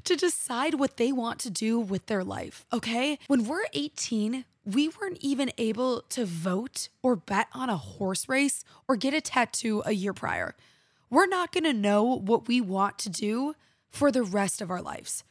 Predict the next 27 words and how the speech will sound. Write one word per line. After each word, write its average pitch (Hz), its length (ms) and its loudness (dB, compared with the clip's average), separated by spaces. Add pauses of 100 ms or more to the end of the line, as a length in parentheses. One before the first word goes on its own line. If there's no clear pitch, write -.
(600)
So - 160 -4
don't 294 300 -2
feel 339 240 2
obligated 220 640 0
to 226 160 -2
have 185 240 2
it 190 80 2
all 185 140 -2
figured 202 320 -6
out. 90 220 0 (680)
Two 339 200 0
of 381 140 -6
my 339 100 4
roommates 226 500 0 (300)
fully 262 340 2
switched - 560 -2
majors, 190 440 0
like, 214 180 0
three 220 280 -4
times. - 420 -6 (280)
One 262 160 4
of 285 120 4
them 254 240 2
came 226 260 0
in 220 80 0
as 196 180 0
pre-business. 233 880 0